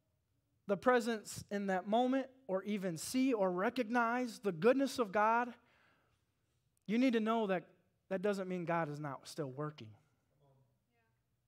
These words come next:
The absence of his presence does not mean that he is not working. Is his presence there? It's available with a quick prayer.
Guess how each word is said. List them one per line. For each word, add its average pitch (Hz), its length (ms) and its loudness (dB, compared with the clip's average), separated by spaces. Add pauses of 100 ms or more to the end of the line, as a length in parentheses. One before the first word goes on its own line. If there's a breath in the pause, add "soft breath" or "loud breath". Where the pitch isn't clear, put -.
(520)
The 170 180 -4
absence 240 440 2
of 214 140 4
his 196 160 -2
presence 190 640 -2
does 170 220 -4
not 196 280 -2
mean 196 280 -2
that 170 160 0
he 185 140 -2
is 160 120 -2
not 170 240 -2
working. 175 380 -2 (280 soft breath)
Is 185 140 0
his 269 220 4
presence 254 500 2
there? 247 440 4 (100)
It's 262 200 6
available 202 720 4 (1600)
with 180 140 0
a 170 60 2
quick 208 320 0
prayer. 147 380 2